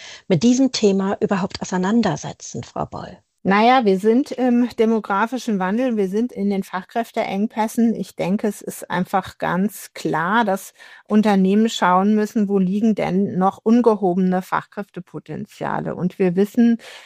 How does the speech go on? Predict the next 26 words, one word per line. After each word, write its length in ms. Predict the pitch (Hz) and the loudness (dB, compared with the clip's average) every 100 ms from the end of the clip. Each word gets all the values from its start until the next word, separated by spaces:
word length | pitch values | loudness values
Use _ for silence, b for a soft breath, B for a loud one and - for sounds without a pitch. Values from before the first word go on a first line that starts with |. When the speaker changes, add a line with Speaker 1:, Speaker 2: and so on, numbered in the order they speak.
| B | B
Speaker 2:
dass, 440 | 185 185 202 - - | 0 0 0 -6 -6
ähm, 340 | 185 180 180 180 | 0 2 2 -2
zwar 360 | - 170 175 | -2 0 2
ein 120 | 170 | 0
Gutteil 480 | 165 247 - 240 214 | -2 -4 0 0 2
der 280 | 202 180 175 | 2 2 2
Alleinerziehenden, 1000 | 165 175 180 180 175 - 170 170 165 165 | 2 0 0 0 -4 -4 -2 0 -2 -2
ähm, 320 | 170 165 165 | -4 -4 -2
ohne 280 | - 254 277 | 4 4 4
beruflichen 500 | 240 233 226 214 208 | 2 0 0 -4 -2
Abschluss 440 | 127 190 - 190 - | -2 -4 -4 -6 -4
ist, 220 | 185 - | -8 -6
dass 200 | 175 - | -6 -6
es 100 | 185 | -6
aber 320 | 175 170 170 | -2 0 0
doch 280 | 170 190 - B B _ | 0 -4 -4 B B _
viele 460 | - 277 349 269 | 0 4 6 6
gibt, 380 | 175 185 196 - _ | 4 -2 -4 -12 _
die 180 | 214 208 | -2 0
auch 140 | 185 | 0
tatsächlich 600 | 208 202 - 196 190 202 | -2 -6 -2 -4 0 -2
sehr 300 | - 202 214 | 0 2 4
gut 460 | 214 247 269 - - - | 2 0 -2 -6 -20 -12
qualifiziert 880 | - 165 165 - 165 - 226 240 - | -2 0 0 -4 -10 -4 0 0 -2
sind. 380 | - - - _ - | -14 -12 -14 _ -12
Ja, 300 | - 170 226 | -4 -4 -4